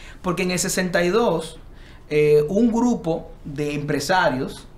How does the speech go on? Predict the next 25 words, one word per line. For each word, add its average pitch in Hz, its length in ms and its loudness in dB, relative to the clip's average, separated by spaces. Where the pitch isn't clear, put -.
se 147 200 -8
sentaron 175 540 -2
en 214 180 -4
una 214 140 0
mesa 131 360 -4
y 135 40 -2
dijeron, 165 340 -4
"Miren, 233 280 -2
vamos, 220 360 -2
vamos 247 280 2
a, 247 160 0
vamos 226 320 2
aquí 220 440 -2
a 180 100 0
organizarnos 180 760 2
y 160 40 2
a 156 80 4
ver 185 260 0
qué 220 120 2
nosotros 233 320 -2
queremos 202 320 2
para 170 140 0
no-, 151 220 -4
para 151 180 4
nuestro, 151 600 -2